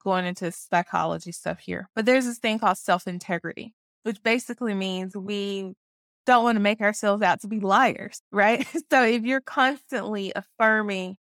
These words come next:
"I finish what I start, I finish what I start," you're going to finish what you start because of that self-integrity piece. So that's why,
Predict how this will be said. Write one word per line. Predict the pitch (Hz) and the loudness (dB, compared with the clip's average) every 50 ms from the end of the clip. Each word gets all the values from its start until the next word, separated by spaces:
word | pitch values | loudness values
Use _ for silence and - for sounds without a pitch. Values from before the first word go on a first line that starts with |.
| _ _ - | _ _ -2
"I | 202 214 | -2 -2
finish | 214 - 226 220 214 214 - | 0 0 0 0 0 0 2
what | 220 196 190 | 2 2 2
I | 180 | 2
start, | 190 - - 196 185 - - | 0 0 0 2 2 2 2
I | 185 | 0
finish | - - 202 190 185 196 - | -2 -4 -8 -8 -8 -8 -8
what | 190 190 | -8 -8
I | 196 | -8
start," | 196 - - - 233 233 214 208 196 - _ _ _ _ _ _ _ _ _ - | -10 -10 -4 0 2 2 2 2 0 -2 _ _ _ _ _ _ _ _ _ -2
you're | 208 247 254 240 | 0 2 2 2
going | 220 185 220 233 247 254 247 247 | 2 2 2 4 4 4 2 0
to | - 254 247 - _ | -4 -6 -8 -6 _
finish | - 226 220 214 208 220 - - | -2 -2 0 0 -2 -4 -4 -4
what | 208 196 110 | -2 -2 -2
you | 175 190 196 | -4 -6 -10
start | - - - - 226 226 202 - 202 | -10 -6 0 2 4 4 4 2 0
because | 214 214 - - 240 226 214 202 | -4 -8 -6 -2 -2 -2 -2 -2
of | 202 202 | -4 -4
that | - 175 - - - | -4 -4 -6 -6 -6
self-integrity | - 208 196 196 - - 185 185 - - 208 196 190 196 185 180 - 185 - _ | -4 -4 -4 -4 -4 -10 -14 -12 -4 -2 -2 -2 -2 -4 -8 -10 -12 -16 -18 _
piece. | - 92 - 226 - _ _ _ _ _ _ _ _ - | -16 -14 -14 -16 -18 _ _ _ _ _ _ _ _ 0
So | 262 254 | 2 4
that's | 269 285 311 - - - | 4 4 2 2 -2 -4
why, | 254 220 220 196 196 202 196 196 190 185 101 135 | -4 0 2 4 4 4 4 4 4 2 0 -2